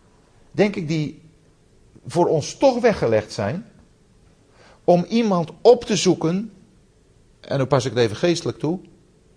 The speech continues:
die we misschien niet zo goed kunnen bereiken. Die, die een beetje ver van ons vandaan is.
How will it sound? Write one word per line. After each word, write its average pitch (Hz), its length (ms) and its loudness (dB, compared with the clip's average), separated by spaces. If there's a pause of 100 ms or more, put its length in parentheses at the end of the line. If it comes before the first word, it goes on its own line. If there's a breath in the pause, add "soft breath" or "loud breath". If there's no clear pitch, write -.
(600 loud breath)
die 196 200 2
we 202 60 4
misschien 180 340 2
niet 233 180 2
zo 190 120 4
goed 185 260 0
kunnen 147 240 2
bereiken. 123 680 0 (1300)
Die, 156 240 2
die 170 120 6
een 165 60 6
beetje 160 260 4
ver 185 200 4
van 156 120 0
ons 135 180 -2
vandaan 147 400 0
is. 202 360 -8